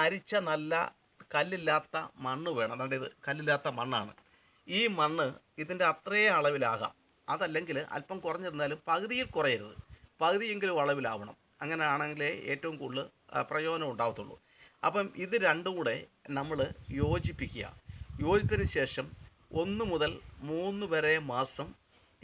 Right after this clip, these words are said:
ഈർപ്പം, ആ, നിലനിർത്തിക്കൊണ്ട് അത്,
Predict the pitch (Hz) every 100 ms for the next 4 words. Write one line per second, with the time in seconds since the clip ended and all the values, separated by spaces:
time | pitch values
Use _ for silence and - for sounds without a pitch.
0 | 139 175 - - 196 202 _ _ _ 135
1 | 139 139 139 175 156 - 147 139 127 156
2 | - - - 123